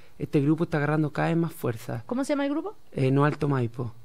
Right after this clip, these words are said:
Speaker 2: No, no, digo, ah, el grupo ustedes,
Speaker 1: Sí,
Speaker 2: ya.
Speaker 1: el grupo No Alto Maipo, ando con la camiseta
Speaker 2: Sí,
Speaker 1: siempre por
Speaker 2: peligro,
Speaker 1: todas partes.
Speaker 2: ya, este,
Speaker 1: Sí, pero ¿sabes qué?
Speaker 2: ustedes
Speaker 1: No.
Speaker 2: reunieron quince mil personas en la
Speaker 1: Quince mil
Speaker 2: marcha.
Speaker 1: personas en la
Speaker 2: Y, y firmas y algo más,
Speaker 1: Todo, hay
Speaker 2: eh.
Speaker 1: de todo, estamos haciendo firmas, hay videos.
Speaker 2: Hay partidos políticos que lo apoyan,
Speaker 1: Hay algunos
Speaker 2: líderes,
Speaker 1: políticos
Speaker 2: al-
Speaker 1: que no están apoyando, que se están dando cuenta.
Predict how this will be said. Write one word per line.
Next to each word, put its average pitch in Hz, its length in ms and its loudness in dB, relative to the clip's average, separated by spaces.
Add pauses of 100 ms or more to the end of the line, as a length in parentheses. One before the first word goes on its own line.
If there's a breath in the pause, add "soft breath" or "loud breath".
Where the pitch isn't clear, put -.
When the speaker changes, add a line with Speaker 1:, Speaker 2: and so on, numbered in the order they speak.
Speaker 2:
No, 247 120 0
no, 247 180 -2
digo, 208 300 -4
ah, 208 340 2
el 185 80 -4
grupo 226 220 -2
ustedes, 226 460 2
Speaker 1:
Sí, 196 140 -6
Speaker 2:
ya. 139 100 8
Speaker 1:
el 120 180 6
grupo 123 300 4
No 131 100 6
Alto 131 240 2
Maipo, 123 300 0
ando 127 200 2
con 123 140 -6
la 127 120 -6
camiseta 123 500 -4
Speaker 2:
Sí, 226 160 2
Speaker 1:
siempre 214 180 2
por 240 80 4
Speaker 2:
peligro, 254 260 6
Speaker 1:
todas 226 200 4
partes. 202 260 4
Speaker 2:
ya, 160 160 -2
este, 214 560 2
Speaker 1:
Sí, 202 140 6
pero 175 160 6
¿sabes 190 240 8
qué? 226 180 4
Speaker 2:
ustedes 285 280 6
Speaker 1:
No. - 40 12
Speaker 2:
reunieron 302 420 6
quince 262 280 0
mil 285 160 0
personas 269 420 2
en 214 60 0
la 190 80 4
Speaker 1:
Quince 170 200 8
mil 175 120 10
Speaker 2:
marcha. 165 80 0
Speaker 1:
personas 139 400 2
en 127 80 2
la 254 180 4
Speaker 2:
Y, 240 280 0
y - 40 0
firmas 302 640 4
y 254 40 6
algo 247 220 6
más, 294 480 4
Speaker 1:
Todo, 170 160 12
hay 165 120 12
Speaker 2:
eh. - 20 8
Speaker 1:
de 160 80 8
todo, 175 220 8
estamos 156 280 6
haciendo 156 160 6
firmas, 143 460 4
hay 143 80 4
videos. 135 640 2
Speaker 2:
Hay 269 140 6
partidos 262 340 4
políticos 247 400 2
que 220 60 4
lo 196 60 2
apoyan, 233 540 4
Speaker 1:
Hay 180 120 12
algunos 175 280 12
Speaker 2:
líderes, 269 80 6
Speaker 1:
políticos 175 320 10
Speaker 2:
al- 170 60 10
Speaker 1:
que - 20 12
no 175 60 10
están 170 180 6
apoyando, 165 340 8
que 151 40 4
se - 60 -6
están 160 220 6
dando 160 280 6
cuenta. 147 520 6